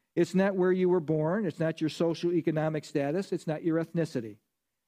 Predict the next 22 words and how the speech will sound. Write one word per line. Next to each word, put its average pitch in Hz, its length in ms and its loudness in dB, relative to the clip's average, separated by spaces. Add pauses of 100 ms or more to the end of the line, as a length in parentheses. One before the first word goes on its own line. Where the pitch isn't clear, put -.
(180)
The 208 240 4
issue 226 340 0
is 190 320 0
the 175 100 0
gospel. 165 840 -4 (1300)
Do 220 280 6
you 233 240 4
have 175 580 2
Jesus' 214 580 2
clothes 175 440 0
on? 131 360 -4 (360)
Do 208 220 4
you 233 220 2
have 160 440 2 (200)
the 156 100 2
righteousness 160 880 0 (280)
of 147 160 -4
Christ? 135 440 -2 (220)
That 135 180 2
is 147 120 -2
the 170 80 -2
question. 160 520 -2